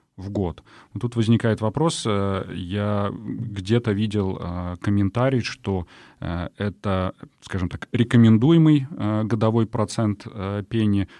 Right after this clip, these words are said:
но, в принципе, стороны могут договориться и о другом проценте, более высоком, например.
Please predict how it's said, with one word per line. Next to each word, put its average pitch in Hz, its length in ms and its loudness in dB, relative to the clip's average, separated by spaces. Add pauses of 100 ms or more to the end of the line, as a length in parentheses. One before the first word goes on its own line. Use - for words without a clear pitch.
(120)
но, 117 320 4
в - 80 -16
принципе, 104 560 0
стороны 98 380 0
могут 92 260 -2
договориться 90 520 -4
и 85 100 -4
о 85 340 -6
другом 90 340 -4
проценте, 87 540 -8
более 87 260 -4
высоком, 87 440 -8
например. 87 460 -6